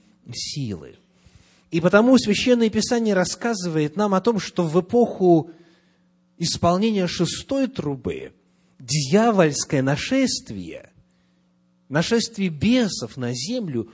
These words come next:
будет еще более ужасным, еще более сильным, еще более масштабным.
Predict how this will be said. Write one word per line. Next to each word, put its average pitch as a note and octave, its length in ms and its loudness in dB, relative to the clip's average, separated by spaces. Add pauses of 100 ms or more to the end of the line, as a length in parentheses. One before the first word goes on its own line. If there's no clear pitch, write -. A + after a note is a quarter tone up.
(120)
будет G#3+ 300 -4
еще A3+ 560 -4
более F#3 380 0
ужасным, B2+ 880 -6 (320)
еще G#3+ 380 -2
более F3 420 -2
сильным, G2+ 840 -6 (320)
еще E3+ 640 -2 (240)
более B2+ 600 -6
масштабным. G#2 1160 -10